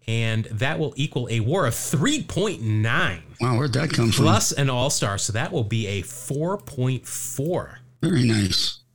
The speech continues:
Speaker 1: That, uh, that's a good way to end your pack, a, a really awful pack.
Speaker 2: It was, it was odd. Something had to happen.
Speaker 1: Oh, well, it, let's see,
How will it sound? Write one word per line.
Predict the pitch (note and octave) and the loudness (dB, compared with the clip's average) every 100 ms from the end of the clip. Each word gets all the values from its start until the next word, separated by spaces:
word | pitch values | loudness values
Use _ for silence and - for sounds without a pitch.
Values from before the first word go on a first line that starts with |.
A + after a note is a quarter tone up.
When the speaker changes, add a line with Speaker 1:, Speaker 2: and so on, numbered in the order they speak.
| _ | _
Speaker 1:
That, | F2+ G2+ - - | -8 -8 -6 -4
uh, | G#2+ G2+ G2 | -2 0 -2
that's | B2 - | -2 -2
a | E4 | -4
good | B2+ - C3 A2+ | -4 -2 0 0
way | A2 G#2+ | 0 0
to | G#2 A#2+ F#2 - | -2 -2 -4 -4
end | - A#2+ A#2+ A#2 | -2 2 4 2
your | G2 | 0
pack, | - A2 A2+ B2 | -2 -2 -2 -2
a, | G#2 | -4
a | G2+ A2 A#2 | -2 0 0
really | A2+ E3+ C#3+ B2 | 2 2 2 0
awful | A#2+ C#3 A#2 F#2 | -2 -2 -4 -4
pack. | A2 E2+ - - - - | -6 -6 -8 -12 -20 -2
Speaker 2:
It | E3+ G3 | 0 4
was, | G3+ F3 | 4 4
it | D#3+ | 4
was | G3 C3 | 4 4
odd. | - C3+ F3 A2 | 0 0 0 2
Something | G2+ - D3+ G3 A2+ G2 | 2 2 2 2 2 2
had | G2 | 2
to | F#2+ | 0
happen. | - - F3+ - - - _ - | 0 0 2 2 0 -4 _ -6
Speaker 1:
Oh, | A#2+ G2+ | -2 -2
well, | F#2+ G#2 | -2 -2
it, | A#2 A#2+ B2 | 0 0 0
let's | D#3 D#3 | 0 2
see, | F3+ B2 G2+ | 2 0 -2